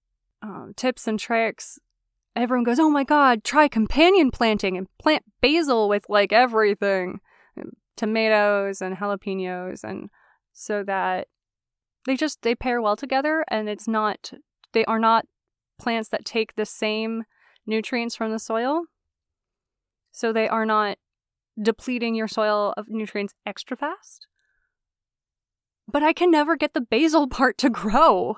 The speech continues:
I don't, I don't know. So I planted them in some planter boxes gifted to me by a neighbor. And I just said, "You know what? Fuck it. If it <laughs> grows, it grows. If it doesn't, <sighs> no big."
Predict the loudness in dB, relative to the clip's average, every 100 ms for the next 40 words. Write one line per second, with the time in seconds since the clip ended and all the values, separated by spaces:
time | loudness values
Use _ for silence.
0 | -8 -4 -2 2 2 0 -2 -4 -2 -2
1 | -4 -6 -6 -8 -12 _ _ _ _ -12
2 | -2 2 4 4 0 -2 0 0 2 0
3 | 0 0 -2 -6 -4 -2 -2 -4 -10 _
4 | _ -6 -4 -2 0 2 2 -2 -4 -4
5 | -6 -10 -18 _ _ _ _ _ _ _
6 | _ _ _ _ _ _ -6 -4 -2 -2
7 | -2 -2 -2 -4 -8 _ -2 -2 -2 -2
8 | -2 -2 -4 -6 _ _ _ _ _ _
9 | _ _ _ -2 0 0 -2 -2 0 0
10 | 0 0 0 -6 _ 4 4 4 -2 -2
11 | -6 -8 -4 2 4 4 0 2 4 4
12 | 2 -2 -2 2 2 2 -4 -8 _ _
13 | _ _ _ -20 -20 _ _ _ _ _
14 | _ _ _ _ _ -4 0 0 0